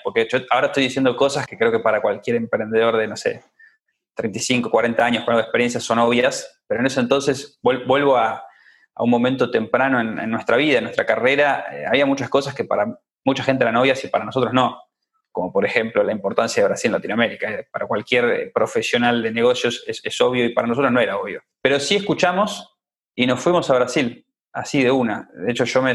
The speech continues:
me, me, <laughs> me subí a un avión y fui. Y había conocido una persona en India, justamente en mi pasantía,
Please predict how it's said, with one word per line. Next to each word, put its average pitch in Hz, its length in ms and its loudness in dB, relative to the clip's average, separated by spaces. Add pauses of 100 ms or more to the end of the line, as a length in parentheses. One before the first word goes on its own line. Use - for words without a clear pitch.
me, 113 280 -6
me, 117 500 -6
<laughs> - 40 -16
me 107 140 -2
subí 135 220 0
a 185 40 2
un 175 60 2
avión 165 200 2
y 139 60 2
fui. 135 260 -2
Y 120 60 4
había 147 200 4
conocido 139 340 2
una 131 140 2
persona 131 380 2
en 131 80 0
India, 139 520 0
justamente 120 580 -2
en 110 80 -2
mi 110 100 -6
pasantía, 135 640 -2